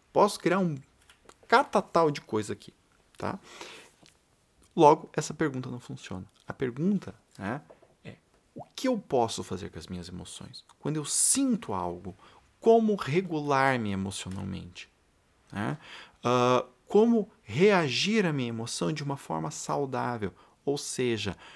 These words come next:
como é que eu olho para aquilo que criou a minha emoção e dou uma resposta adequada? A resposta adequada às nossas emoções, gente, sempre vão ser em relação ao estímulo que causou elas.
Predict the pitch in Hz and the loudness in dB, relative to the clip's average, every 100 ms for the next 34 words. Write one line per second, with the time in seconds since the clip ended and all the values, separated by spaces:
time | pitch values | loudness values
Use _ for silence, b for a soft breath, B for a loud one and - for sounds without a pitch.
0 | B - 165 190 233 220 190 - - 180 | B -6 -2 0 0 2 2 2 0 4
1 | 240 254 180 131 123 - - 127 - 131 | 4 4 2 0 -2 -4 -8 -8 -10 -14
2 | - 120 160 196 135 117 113 - 160 160 | -8 -2 0 0 0 -4 -6 -6 -4 -4
3 | 147 127 123 113 113 - - 98 98 98 | -2 -2 -2 -6 -8 -12 -10 -10 -10 -10
4 | 95 - 95 87 - - _ B B B | -10 -10 -10 -10 -12 -18 _ B B B
5 | B - 123 135 151 - 175 262 - 151 | B -2 0 0 -2 0 2 2 2 0
6 | 117 117 110 101 101 95 92 95 90 - | 0 0 0 -2 -4 -6 -8 -8 -8 -10
7 | - 127 165 - 90 - B B B B | -6 -4 -4 -4 -10 -16 B B B B
8 | - - 214 226 185 151 143 147 151 139 | -2 4 4 4 -2 -4 -4 -4 -4 -4
9 | 139 139 - 143 143 143 - - - - | -6 -8 -6 -6 -4 -6 -8 -10 -6 -6
10 | 151 127 98 - - 101 92 92 87 - | -4 -6 -8 -12 -12 -8 -8 -8 -10 -12
11 | - - | -18 -20